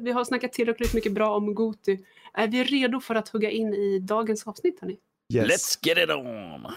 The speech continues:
Speaker 1: Gött! Då har vi, vi, vi hoppar in på den här enkla frågan. Största händelsen under tjugotjugo i spelvärlden.
Speaker 2: Mm.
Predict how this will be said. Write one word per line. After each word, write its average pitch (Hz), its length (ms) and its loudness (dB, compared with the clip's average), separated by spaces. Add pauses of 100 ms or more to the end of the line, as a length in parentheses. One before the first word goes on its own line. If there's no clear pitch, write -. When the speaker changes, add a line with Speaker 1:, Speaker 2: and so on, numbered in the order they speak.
(600)
Speaker 1:
Gött! - 500 -4 (760)
Då 220 60 2
har 226 160 2
vi, 196 100 4
vi, 208 380 -4
vi 262 140 2
hoppar 302 220 0
in 294 200 2
på 285 200 0
den 277 160 2
här 269 280 0
enkla 269 360 0
frågan. 233 460 0 (260)
Största - 520 -2
händelsen 185 500 0
under 180 300 0
tjugotjugo 185 840 -2
i 170 160 -4
spelvärlden. 185 1080 -6 (140)
Speaker 2:
Mm. 117 420 0